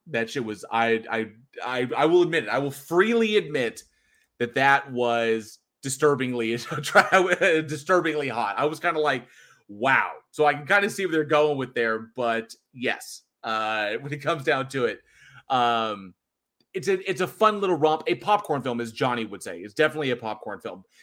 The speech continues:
and the film works on the, you know, fires on all levels, and that's why it works so incredibly well. Is just because it's got everything going for it. It's got commentary going for it. It's got decent acting. It's got decent dialogue, decent special effects, and a lot of tongue-in-cheek reference moments. Of course, references to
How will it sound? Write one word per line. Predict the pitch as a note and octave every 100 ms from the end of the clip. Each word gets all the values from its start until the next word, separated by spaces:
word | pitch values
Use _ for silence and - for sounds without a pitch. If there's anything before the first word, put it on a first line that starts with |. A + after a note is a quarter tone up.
| -
and | F#3 F3+
the |
film | - G3 D#3+
works | D#3+ D#3
on | C#3+
the, | C3+ C3+ C3+
you | C3
know, | B2+
fires | - F3 F3+ D3+
on |
all | D#3+
levels, | D3+ D3+ C#3
and | C3+
that's | B2+
why | C3 B2
it | G#2+
works | A#2 A2+ -
so | A#2
incredibly | A2+ A2+ G#2 G#2+ G2
well. | A#2+ G#2+ - _ _ _ -
Is | A#2 A2+ A2+ -
just | -
because | C3 C3 C3+ A#2+
it's | G#2+ -
got | A#2
everything | C3+ D3 D3+ C3
going | A#2+ A2 G#2+
for | A2
it. | F2+
It's | -
got | G#2+ -
commentary | D3+ D#3 D3 D3+ D3
going | D3 C#3+
for | C3+ C#3+
it. | C3+
It's | A2+
got | A#2 G#2 -
decent | C#3+ C3+ D3
acting. | C#3 C3+ D3+ C#3+
It's | B2+ -
got | A#2 G#2
decent | - C3+ C#3+
dialogue, | C3+ C3 C3 C3 C3+ C3
decent | D#3+ F#3 D3 -
special | C3+ A#2+ A#2 G#2+
effects, | - A2 - - - - -
and | C#3+ C#3
a |
lot | C3+ C3+
of | C3+
tongue-in-cheek | D#3+ C#3 C3+ C3 C3 A#2+
reference | A#2+ B2 A#2 A#2+
moments. | A#2 A#2 A2+
Of | C3+
course, | C#3 B2 A#2+
references | B2+ - A#2
to | D#3